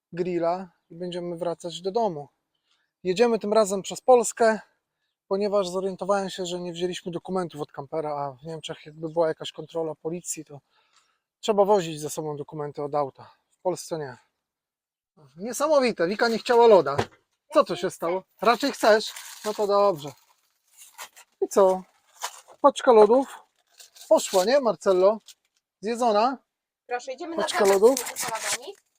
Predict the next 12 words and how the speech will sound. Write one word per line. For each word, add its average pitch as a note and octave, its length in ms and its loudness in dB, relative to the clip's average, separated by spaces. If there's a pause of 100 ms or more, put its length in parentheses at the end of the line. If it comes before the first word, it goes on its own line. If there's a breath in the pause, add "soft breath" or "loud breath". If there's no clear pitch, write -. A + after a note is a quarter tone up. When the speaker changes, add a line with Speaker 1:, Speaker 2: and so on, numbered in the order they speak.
(680)
Speaker 2:
Zapraszam. - 460 -14
Speaker 1:
Idziemy F#3+ 260 -2
na E3+ 80 -8
zewnątrz. G#3+ 680 -6 (1700)
O, F#3 400 -8
a F#3 140 -2
my C#4 180 0
mamy A3+ 520 4 (600)
z - 120 -18
Dorotą, G#3 680 2
zobaczcie, F#3 560 -4
zimne G3 460 -4